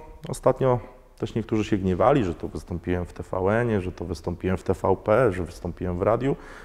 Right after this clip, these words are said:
ale pamiętacie, z jakiej okazji? Właśnie wszystko z tematem opon związane. Akurat gdzieś przelotem byłem, mnie prosili, czy bym się gdzieś tam nie odezwał.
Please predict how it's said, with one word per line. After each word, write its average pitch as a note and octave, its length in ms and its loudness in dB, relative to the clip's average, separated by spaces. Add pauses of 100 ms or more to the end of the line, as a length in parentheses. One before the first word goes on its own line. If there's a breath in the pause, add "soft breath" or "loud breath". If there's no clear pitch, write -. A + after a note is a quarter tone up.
(160 loud breath)
ale B2 220 0
pamiętacie, - 560 -2
z D3+ 60 -6
jakiej D#3 320 -2
okazji? E3 400 0 (340)
Właśnie - 180 -8
wszystko - 200 -6
z - 80 -10
tematem E3 320 -2
opon G#2 240 0
związane. F#2 380 -2
Akurat F#2+ 220 -4
gdzieś F#2 120 -10
przelotem F#2+ 460 0
byłem, F#2 220 -2
mnie F#2 120 -6
prosili, F#2+ 520 -2
czy - 160 -12
bym F#2 140 -6
się - 160 -10
gdzieś F2+ 180 -8
tam F#2 200 -4
nie F#2 120 -4
odezwał. F#2+ 440 0